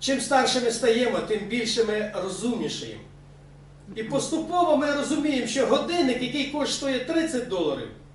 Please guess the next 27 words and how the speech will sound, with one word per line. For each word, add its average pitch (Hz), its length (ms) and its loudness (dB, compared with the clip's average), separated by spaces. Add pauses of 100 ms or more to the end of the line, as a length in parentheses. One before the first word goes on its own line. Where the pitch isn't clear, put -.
(160)
і 233 120 4
годинник, 233 500 4
який 220 240 -2
коштує 226 440 2
триста 247 580 0
доларів, 156 500 -4 (540)
показують 220 560 -2
один 202 240 -4
і 190 40 -4
той 196 240 -6
самий 180 340 -8
час. - 320 -12 (880)
Ми 277 160 2
будемо 320 380 2
носити 311 460 0
з - 80 -6
собою 294 360 -2
гаманець, 269 520 2
який 269 300 -4
коштує 269 400 -2
тридцять 285 500 -2
доларів, 147 480 -2
або 190 240 0
гаманець, 214 460 0
який 214 260 -2
коштує 214 420 -2
триста - 720 -4